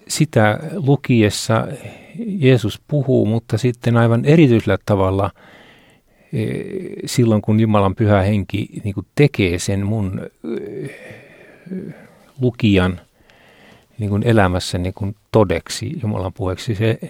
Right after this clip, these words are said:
ikään kuin hyppää siitä tekstistä ulos, e, ja, ja siinä on se, e, yliluonnollisuus, voisin sanoa näin, että semmoinen ihme, että se todella on Jumalan puhetta silloin,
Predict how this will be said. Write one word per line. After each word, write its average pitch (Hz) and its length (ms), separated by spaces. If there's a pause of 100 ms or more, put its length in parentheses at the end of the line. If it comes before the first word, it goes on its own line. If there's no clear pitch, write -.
ikään 113 280
kuin 107 160
hyppää 104 640
siitä 104 300 (220)
tekstistä - 640
ulos, 113 560
e, - 80 (580)
ja, 107 340
ja 117 160 (300)
siinä 107 340
on 110 80
se, 117 100 (1080)
e, - 60 (240)
yliluonnollisuus, 98 1080 (480)
voisin 98 220
sanoa 98 280
näin, 92 280
että - 120
semmoinen 110 280
ihme, - 560 (880)
että 117 240
se 101 200 (320)
todella 107 520
on 139 340
Jumalan - 460
puhetta - 420
silloin, 110 360